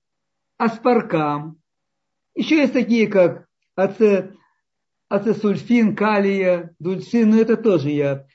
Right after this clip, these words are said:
не очень слышу. Э, эти, в отношении этих сахаров –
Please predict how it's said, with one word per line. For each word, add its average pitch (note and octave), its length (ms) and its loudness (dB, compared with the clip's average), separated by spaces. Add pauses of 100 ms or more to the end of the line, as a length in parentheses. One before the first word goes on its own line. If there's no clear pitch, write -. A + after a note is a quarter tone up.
не F#3 120 -6
очень E3+ 280 -4
слышу. C3+ 480 -6 (800)
Э, D3 760 2 (480)
эти, B3 600 0
в F#3 100 -10
отношении A3+ 600 -2
этих A3 220 -8
сахаров – G#3+ 640 -2